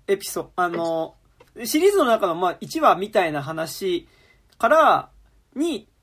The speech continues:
なんかやっぱすごい、その後のいろんなコンテンツの、み-、なんかこう、要素を入れたり、あとなんかさっきほんと中村くん言ったみたいに、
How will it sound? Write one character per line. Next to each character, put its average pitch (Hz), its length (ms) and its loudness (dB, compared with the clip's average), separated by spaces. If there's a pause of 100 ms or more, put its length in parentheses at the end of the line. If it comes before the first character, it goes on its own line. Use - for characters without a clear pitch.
(140)
な 277 140 -2
ん - 20 -14
か 226 60 4
や 214 40 0
っ 214 40 -4
ぱ 196 60 -4
す 226 100 -8
ご 339 140 -2
い、 - 120 -8
そ 294 140 -4
の 392 140 2
後 453 180 0
の 202 200 -2
い 214 80 -6
ろ 277 120 0
ん 294 160 -4
な 294 100 -2
コ 294 160 -4
ン 277 120 -8
テ 285 160 -2
ン 269 120 -8
ツ 285 120 -8
の、 269 340 -2 (360)
み-、 294 180 -6 (180)
な 269 100 -4
ん - 20 -12
か - 100 -10
こ 151 420 -4
う、 - 60 -20
要 226 220 2
素 156 280 -6
を 143 80 -6
入 175 100 -8
れ 208 100 0
た 247 180 -4
り、 220 400 -8
あ 285 100 -4
と 262 60 -6
な 233 80 -2
ん - 20 -8
か 208 60 -10
さ 262 60 -4
っ - 20 -6
き 226 60 -8
ほ 214 60 -4
ん 202 40 -6
と 220 60 -8
中 208 180 -2
村 214 160 -4
く 208 40 -10
ん - 40 -10
言 214 80 -8
っ - 20 -12
た 220 100 -6
み 220 140 -8
た 165 120 -4
い 147 120 -4
に、 160 280 -8